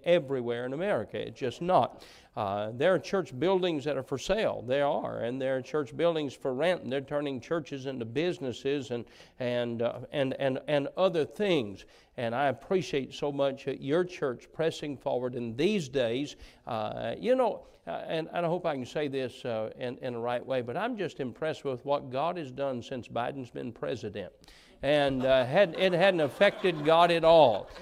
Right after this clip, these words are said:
It really hasn't. The recession hasn't bothered God. Nothing has bothered God, and you've just kept on building, and I, I appreciate that. I love church. I do. I love church. I, I love, uh, everything about church. Yesterday morning,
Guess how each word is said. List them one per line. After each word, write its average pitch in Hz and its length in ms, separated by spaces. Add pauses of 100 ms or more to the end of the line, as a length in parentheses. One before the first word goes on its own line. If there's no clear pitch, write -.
(160)
It 175 200
really 185 280
hasn't. 147 520
The 135 120
recession 196 680
hasn't 175 460
bothered 165 460
God. 160 420
Nothing 175 380
has 151 180
bothered 143 500
God, 143 360
and 127 120
you've 151 200
just 143 260
kept - 260
on 131 220
building, 123 440
and 113 100
I, 123 220 (360)
I 120 140
appreciate 120 640
that. 113 240
I 170 100
love 196 320
church. - 480 (100)
I 151 180
do. 127 200
I 127 160
love 135 320
church. - 420
I, 123 280 (320)
I 117 140
love, 127 440
uh, 117 180
everything 135 540
about 117 400
church. 110 380
Yesterday 170 560
morning, 127 500